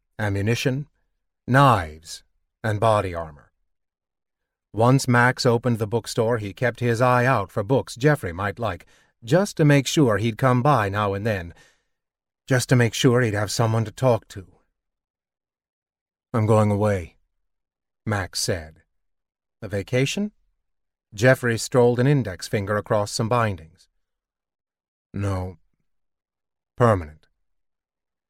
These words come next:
Now Jeffrey was listening. Max said, "I need somebody to take the cat. I can't take her with me."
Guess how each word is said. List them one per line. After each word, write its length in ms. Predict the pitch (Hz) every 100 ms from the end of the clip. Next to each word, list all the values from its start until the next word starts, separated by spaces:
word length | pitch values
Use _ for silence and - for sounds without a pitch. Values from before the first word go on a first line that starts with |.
| _ _ _ _ 120
Now 420 | 117 120 82 73
Jeffrey 380 | 87 110 - 101
was 160 | 95
listening. 480 | 101 104 - 73 76 _ _ _ _ _ _ _ _ _ _ _ _ _ _ _ _ _ _ _
Max 500 | 113 127 131 - - -
said, 480 | - 110 98 87 _ _ _ _ _ _ _ _ _ _ _ _ _ _ _
"I 140 | 107
need 260 | 113 117 107
somebody 580 | - - 113 107 104 98
to 120 | 95
take 300 | - 117 95
the 80 | 101
cat. 420 | - 101 95 - _ _ _ _ _ _ _ _ _ _ _ _ _
I 80 | 104
can't 300 | 131 120 117
take 240 | 127 117
her 100 | 107
with 200 | 101 98
me." 260 | 92 85